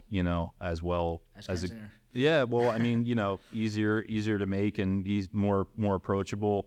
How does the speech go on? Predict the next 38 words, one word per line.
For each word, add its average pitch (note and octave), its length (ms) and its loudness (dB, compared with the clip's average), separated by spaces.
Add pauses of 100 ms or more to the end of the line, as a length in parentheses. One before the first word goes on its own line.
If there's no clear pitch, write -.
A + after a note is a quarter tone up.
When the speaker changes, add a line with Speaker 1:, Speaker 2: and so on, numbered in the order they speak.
Speaker 2:
Definitely. G2+ 360 -18 (280)
Speaker 1:
Um, F#2+ 560 2
and A2 160 0
when A2 120 4
you're G#2 100 2
running G#2 240 2
a G2 40 -2
business, G#2 500 0
especially G2+ 420 -2
if F#2 80 -2
you're G2 80 -2
just F2+ 160 -4
starting G2 320 0
one, G2+ 220 2
you F#2 60 -2
can't F#2 220 -6
really F#2 200 0
have F2+ 260 0
beers F2+ 300 0
that F2 80 -2
are F2 200 0 (160)
not F2+ 240 -2
selling E2 320 -2
as D#2+ 120 -12
well. D#2 160 -8
Speaker 2:
For - 80 -14
sure. A2+ 260 -16 (240)
Speaker 1:
Um, E2+ 480 0 (720)
so - 120 -2
yeah, G#2+ 200 4
those G2+ 200 2
were F#2+ 100 0
the F#2 60 0
first F#2 300 -2
four F2+ 240 0
beers, F2 500 -2
and, F2 300 2
um, E2 480 0